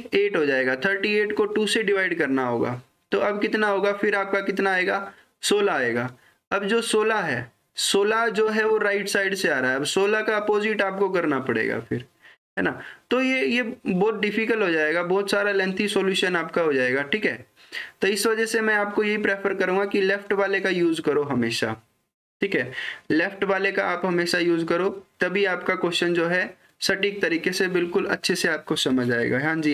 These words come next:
एच answer था इस question का सबका, बहुत अच्छे, लाजवाब answer आया सब बच्चों का।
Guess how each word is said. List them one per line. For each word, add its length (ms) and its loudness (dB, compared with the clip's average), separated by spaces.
एच 220 -2
answer 320 0
था 180 0
इस 160 -2
question 360 0
का 140 0
सबका, 340 -2
बहुत 200 2
अच्छे, 260 0
लाजवाब 540 2
answer 320 0
आया 200 0
सब 220 -2
बच्चों 300 0
का। 180 -2